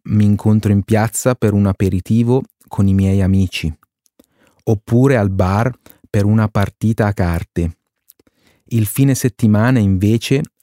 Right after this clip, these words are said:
andiamo a ballare in discoteca. Purtroppo, però, qui fa più freddo,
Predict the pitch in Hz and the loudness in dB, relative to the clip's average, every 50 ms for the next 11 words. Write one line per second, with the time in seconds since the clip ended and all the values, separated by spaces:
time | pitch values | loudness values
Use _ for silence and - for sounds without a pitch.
0 | _ _ - 104 98 95 98 107 107 113 110 101 95 98 95 98 98 101 98 101 | _ _ -2 0 0 2 2 2 2 2 2 2 0 0 -2 0 0 0 0 0
1 | 117 127 131 131 120 110 104 - - - 110 101 - 85 80 78 - 90 82 85 | 0 0 0 0 0 -2 -4 -6 -4 -4 -2 -2 -2 -4 -4 -4 -6 -6 -6 -6
2 | 90 _ _ _ _ _ _ _ _ _ _ _ _ _ _ _ _ _ _ _ | -10 _ _ _ _ _ _ _ _ _ _ _ _ _ _ _ _ _ _ _
3 | _ _ _ - 156 165 147 - - - 110 95 90 - _ - 101 98 - 127 | _ _ _ -2 0 0 0 -2 -2 0 0 0 -2 -2 _ -4 -4 0 0 0
4 | 123 107 87 87 101 120 113 98 - _ _ _ _ - 135 143 - - 143 127 | 2 2 0 0 -2 -4 -6 -10 -16 _ _ _ _ -2 -2 -2 0 -2 -4 -4
5 | - - 113 - - 107 110 113 104 95 90 85 92 85 85 | -2 -6 -6 -2 0 0 2 0 0 -2 -4 -4 -4 -4 -4